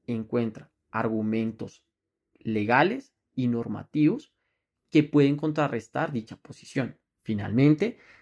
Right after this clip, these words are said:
debemos insistir en que los conceptos del Ministerio de Trabajo no son vinculantes. ¿Qué ocurre en el caso de los testigos electorales?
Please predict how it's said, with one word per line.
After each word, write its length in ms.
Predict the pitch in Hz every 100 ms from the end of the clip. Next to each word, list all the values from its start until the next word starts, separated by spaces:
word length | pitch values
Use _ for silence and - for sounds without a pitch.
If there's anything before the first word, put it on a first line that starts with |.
| -
debemos 380 | 127 123 135
insistir 640 | 180 156 147 - 175 - -
en 140 | 131
que 140 | 127 117
los 120 | 110
conceptos 480 | - 110 127 127 151
del 160 | 165
Ministerio 520 | 160 139 117 - 131 143
de 100 | 151
Trabajo 380 | 165 156 156 151
no 260 | 135 131
son 300 | 123 123 120
vinculantes. 880 | 123 117 110 127 127 110 - - - _ _ _ _ _ _ _ _ _ _ _ _ _ _ _ _ _ -
¿Qué 140 | 220
ocurre 560 | 220 247 233 214 214 _ _ _ _ _ _ -
en 180 | 170
el 120 | 143 127
caso 300 | 127 120 139
de 60 |
los 120 | 151
testigos 480 | 151 135 - 110 110
electorales? 720 | 131 139 139 185 196 117 -